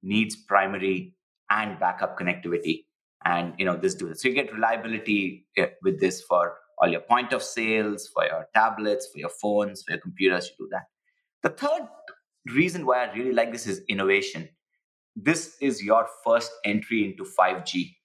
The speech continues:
And what you can do with five G, all the di-, what we call the different currencies of five G,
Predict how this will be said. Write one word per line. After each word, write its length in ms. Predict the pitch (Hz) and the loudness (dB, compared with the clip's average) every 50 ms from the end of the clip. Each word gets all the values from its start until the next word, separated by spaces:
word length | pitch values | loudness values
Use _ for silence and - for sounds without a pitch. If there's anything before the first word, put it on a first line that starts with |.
| _ _ _ _ _ _ _ _ _ _ _ _ _ _ _ _ _ - | _ _ _ _ _ _ _ _ _ _ _ _ _ _ _ _ _ -2
And 260 | 98 101 98 98 98 - - | 0 0 -2 -4 -8 -14 -16
what 400 | 87 87 98 110 117 - - - - | -4 4 6 6 6 6 2 -4 -2
you 120 | 110 104 | -2 0
can 240 | - 110 95 92 87 | 2 2 0 0 -2
do 100 | 98 98 | -2 0
with 240 | 98 95 95 - - | 2 2 0 0 0
five 320 | - 92 90 95 92 - | 0 2 2 0 -2 -8
G, 240 | - 95 95 92 92 | -10 -10 -4 -2 2
all 180 | - 107 104 | 4 4 4
the 60 | 107 98 | 2 0
di-, 120 | 92 101 | -4 -4
what 260 | 92 101 107 104 113 | 0 0 0 0 -2
we 80 | 113 110 | -6 -2
call 180 | - 107 101 | 2 2 2
the 100 | 98 95 | 2 0
different 320 | 92 98 95 - 95 92 92 | -4 -4 -6 -6 -8 -6 0
currencies 540 | 95 92 95 98 98 95 - 98 90 80 92 | 2 2 2 2 0 -2 -4 -4 -6 -6 -6
of 80 | 90 - - | -6 2 4
five 260 | 82 82 85 85 - | 4 4 4 0 -4
G, 300 | - 90 87 82 82 | -4 -2 -2 -2 -4